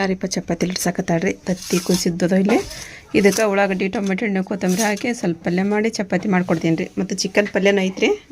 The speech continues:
ಅದನ್ನ ಬಿಸಿ ಮಾಡ್ಕೊಡ್ತೀನಿ. ಹ್ಮ್. ಇಲ್ಲೇ ಚಪಾತಿ ರೆಡಿ ಆದವು ರೀ. ಸ್ವಲ್ಪ ಬಿಸಿ ಇರ್ತಾವಂತ ಇದ್ರೊಳಗೆ ಇಟ್ಟೀನಿ. ಇದು ಕುದಿಸಿದ ತತ್ತಿದು ಪಲ್ಯ ಮಾಡ್ಬಿಡ್ತೀನಿ ರೀ. ಬಾಬಾಗ ಅಮ್ಮ ಕೂಡಿ ಆಗತ್ತೆ ರೀ.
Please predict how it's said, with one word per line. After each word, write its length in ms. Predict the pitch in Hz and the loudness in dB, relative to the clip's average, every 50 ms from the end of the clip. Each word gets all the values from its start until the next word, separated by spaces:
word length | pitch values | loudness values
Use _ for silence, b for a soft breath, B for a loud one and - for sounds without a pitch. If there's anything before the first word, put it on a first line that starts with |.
| 277 | -6
ಅದನ್ನ 260 | 208 180 156 175 180 | -4 -4 -2 -2 -2
ಬಿಸಿ 220 | 165 175 165 - 185 | -2 -2 -2 -2 -4
ಮಾಡ್ಕೊಡ್ತೀನಿ. 440 | 165 165 - 170 156 - 156 - - - _ _ _ _ - - - _ _ _ _ _ - - - - - - - - - - - - - - - - 254 | -4 -4 -4 -6 -4 -4 -6 -8 -10 -16 _ _ _ _ -20 -20 -20 _ _ _ _ _ -10 -10 -10 -10 -12 -14 -14 -14 -14 -14 -14 -14 -14 -14 -12 -6 -2
ಹ್ಮ್. 140 | 202 190 - - - - - - - - - - - - - - - - - - - - - - - - | -2 0 -2 -2 -6 -12 -16 -16 -16 -16 -10 -8 -8 -8 -8 -10 -16 -18 -18 -18 -18 -18 -18 -18 -10 -6
ಇಲ್ಲೇ 280 | - 190 170 165 180 175 | -4 -4 -2 0 0 0
ಚಪಾತಿ 460 | 170 - 185 - - 175 170 - 175 | 0 -2 -2 0 0 0 0 2 2
ರೆಡಿ 200 | 175 175 160 170 | 2 2 2 4
ಆದವು 220 | 170 170 160 165 170 | 4 4 4 4 4
ರೀ. 140 | 196 - - - - - - - - - - - - - - - - - - - - - - | 4 4 4 2 2 0 -4 -12 -18 -20 -20 -20 -20 -18 -18 -16 -16 -16 -18 -18 -16 -12 -10
ಸ್ವಲ್ಪ 180 | - 180 160 | -8 -6 -4
ಬಿಸಿ 200 | 170 180 - - | -4 -2 0 0
ಇರ್ತಾವಂತ 400 | 214 208 - - 185 185 190 214 | 0 0 0 0 0 2 0 0
ಇದ್ರೊಳಗೆ 320 | 214 185 175 180 180 175 180 | 0 0 0 0 0 0 0
ಇಟ್ಟೀನಿ. 500 | 175 180 190 208 247 349 302 - - 180 | -2 -2 0 0 0 -2 -2 -4 -6 -4
ಇದು 140 | 180 175 175 | -4 -4 -4
ಕುದಿಸಿದ 360 | - - 175 160 - - - - | -2 -4 -4 -4 -4 -4 -4 -2
ತತ್ತಿದು 360 | - 180 - - 202 185 220 247 - - B B B B B B B B B - - - | -4 -4 -2 -2 -2 0 0 -2 -4 -8 B B B B B B B B B -14 -8 -6
ಪಲ್ಯ 160 | - 180 165 175 | -2 2 4 4
ಮಾಡ್ಬಿಡ್ತೀನಿ 440 | 175 170 165 160 156 156 165 156 | 6 6 4 4 2 2 2 2
ರೀ. 80 | 147 151 | 2 4
ಬಾಬಾಗ 340 | 156 156 156 156 165 165 160 | 4 4 4 4 4 4 4
ಅಮ್ಮ 220 | 160 156 156 156 | 6 6 6 4
ಕೂಡಿ 200 | 151 - - 156 | 4 2 2 2
ಆಗತ್ತೆ 300 | 151 147 139 143 147 - | 2 2 0 -2 -6 -8
ರೀ. 60 | 151 | -10